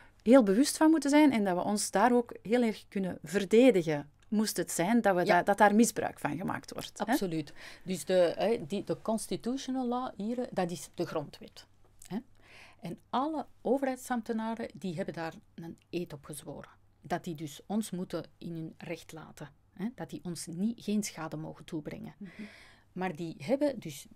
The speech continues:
Speaker 2: eh, de politie is dus een bedrijf geworden ook. Dat moet opbrengen. Die moeten proberen zoveel mogelijk boetes uit te schrijven, hè? En er zijn miljoenen regeltjes die wij kunnen overtreden, dus we zullen altijd wel iets vinden, hè?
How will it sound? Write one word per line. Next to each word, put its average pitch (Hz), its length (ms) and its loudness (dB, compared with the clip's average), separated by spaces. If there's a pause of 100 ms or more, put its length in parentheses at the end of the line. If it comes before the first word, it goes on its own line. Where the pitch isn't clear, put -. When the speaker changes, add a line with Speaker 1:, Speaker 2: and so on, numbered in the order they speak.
(140)
Speaker 2:
eh, 170 120 -10
de 156 100 -12
politie 170 580 -6
is 202 160 -4
dus - 280 -10
een 160 300 -12 (140)
bedrijf 165 380 -10
geworden 147 500 -16
ook. 139 140 -20 (120)
Dat 165 120 -14
moet 160 240 -14
opbrengen. 160 480 -6 (180)
Die 170 100 -10
moeten 160 240 -10 (120)
proberen 202 440 -6
zoveel 180 440 -4
mogelijk 196 360 0
boetes 180 420 -6
uit - 120 -14
te - 80 -14
schrijven, - 500 -14 (320)
hè? 170 160 -4 (440)
En 170 160 -2
er 156 60 0
zijn 151 220 -6
miljoenen 175 460 0
regeltjes 175 440 -2
die 165 120 -4
wij 156 120 -6
kunnen 156 240 -6
overtreden, 170 720 -4
dus 170 200 -6
we 165 60 -12
zullen 160 320 -8
altijd 196 420 0
wel 135 140 -8
iets 147 200 -12
vinden, 151 340 -14 (280)
hè? 220 160 -6